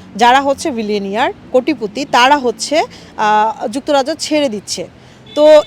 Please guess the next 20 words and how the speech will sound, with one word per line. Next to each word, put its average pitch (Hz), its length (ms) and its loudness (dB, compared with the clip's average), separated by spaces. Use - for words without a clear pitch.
এই 339 180 4
বিষয়ে 370 400 6
একটা 302 400 4
আশঙ্কা 311 380 -2
আছে 294 240 0
যে 285 100 -4
অর্থনীতিতে 247 840 -4
আমাদের 220 520 -2
যুক্তরাজ্যে 285 540 -2
ব্যাপক 233 580 0
প্রভাব 214 260 -4
ফেলবে। 170 300 -14
তো 285 60 4
আপনি 277 200 2
কি 370 100 -2
মনে 330 260 0
করছেন 320 360 -4
যে 269 80 -4
কনজারভেটিভ 302 680 0
লাগাতার 269 400 2